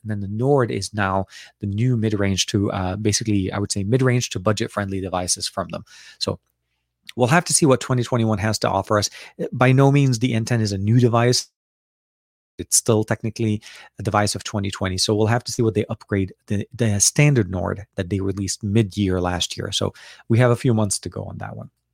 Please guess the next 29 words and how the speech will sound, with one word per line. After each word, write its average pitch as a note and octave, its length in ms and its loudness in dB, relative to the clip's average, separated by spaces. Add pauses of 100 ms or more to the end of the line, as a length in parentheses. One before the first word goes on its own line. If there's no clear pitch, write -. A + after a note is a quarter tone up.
(840)
Uh, G#2 160 -6
hopefully D#3+ 380 4
that, A2+ 240 0
that C#3+ 100 8
answered C#3 300 4
your A2+ 80 2
question, G#2+ 340 0
Dinesh. G2+ 360 -4
I, A2 220 -4
I, G#2+ 300 -6
I G#2+ 40 -2
hope B2 320 -2
that G#2+ 140 -4
that A2 140 -4
kinda G#2 300 -6
jumped G2+ 300 -10
in. F#2+ 80 -8 (100)
Whoa, G3 360 -6
okay. F#2 200 -8 (580)
Uh, A2+ 760 0 (1040)
hey, A3+ 500 6 (140)
welcome D#3 440 2
from B2+ 200 -6
China. G#3+ 380 0 (300)
<laughs> - 0 - (320)
Hope F3+ 200 -2
you're F3+ 80 4
doing F3+ 260 2
well. F3 240 0